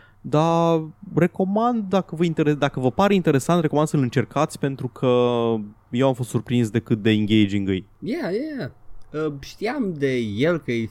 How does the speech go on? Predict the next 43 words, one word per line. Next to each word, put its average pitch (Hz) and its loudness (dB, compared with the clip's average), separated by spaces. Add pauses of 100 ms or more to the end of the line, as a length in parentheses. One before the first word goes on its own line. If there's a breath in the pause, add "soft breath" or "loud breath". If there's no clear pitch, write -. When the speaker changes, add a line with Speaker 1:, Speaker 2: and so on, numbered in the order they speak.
Speaker 2:
fan, 151 -2
dar, 117 -2
dar 113 -4
n-am, 120 -4
n-am 117 -2
Speaker 1:
Mhm. 131 -2
Speaker 2:
stat 120 -4
niciodată 110 -4
să-mi 104 -6
bag 104 0
capul 104 -6
cu 95 -6
el. 131 -2 (160)
Speaker 1:
Sau - 2
puteți 131 6
încerca 135 2
Dota 127 0
Underlords. 101 0 (160)
Speaker 2:
Sau, 110 -2 (100)
da, 95 -4
da, 90 -4
da, 90 -4
am 95 -4
șters 117 -2
Dota 113 -4
doi 107 -2
când 107 -2
eram 104 0
mod 101 0
de 98 -2
Dota 98 -4
asta. 92 -4
Speaker 1:
Da. 101 0
Speaker 2:
You 107 -4
know, 98 -4
that 101 -4
whole 98 -8
faff, 117 -4
dar 185 -4
da, 180 -6 (180)
e 233 -6 (220)
nice. 160 2 (380)
Speaker 1:
Uh, 135 -6